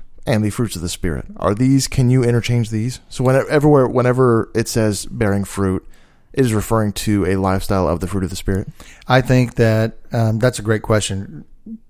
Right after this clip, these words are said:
Speaker 2: Like in, in John fourteen,
Speaker 1: Uh-huh.
Speaker 2: uh, "If you abide in me and my words abide in you, you'll bear much fruit." Is that what you mean?
Speaker 1: Exactly, exactly like that.
Speaker 2: Yeah, so,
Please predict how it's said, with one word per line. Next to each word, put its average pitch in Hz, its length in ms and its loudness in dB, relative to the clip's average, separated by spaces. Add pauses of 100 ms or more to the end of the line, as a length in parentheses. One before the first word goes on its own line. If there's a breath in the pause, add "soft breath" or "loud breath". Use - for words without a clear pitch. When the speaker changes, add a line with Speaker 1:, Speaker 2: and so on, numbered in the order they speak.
(180)
Speaker 2:
Like 120 220 2
in, 120 160 -4
in 113 280 2
John 104 360 0
fourteen, 107 680 0
Speaker 1:
Uh-huh. 98 280 0
Speaker 2:
uh, 120 240 -2
"If - 120 -10
you 120 120 4
abide 107 300 2
in 104 100 -2
me 101 240 -2
and 98 200 -4
my 107 200 -4
words 104 200 -2
abide 98 200 -2
in 92 80 -4
you, 95 60 -2
you'll 98 160 -2
bear 92 200 -4
much 95 280 -8
fruit." 92 300 -8
Is 107 60 -8
that 107 80 -2
what 101 120 -6
you 110 60 -4
mean? 101 140 0
Speaker 1:
Exactly, 101 460 0
exactly 95 320 -4
like 71 140 -6
that. 67 200 -8
Speaker 2:
Yeah, 113 240 2
so, 123 520 4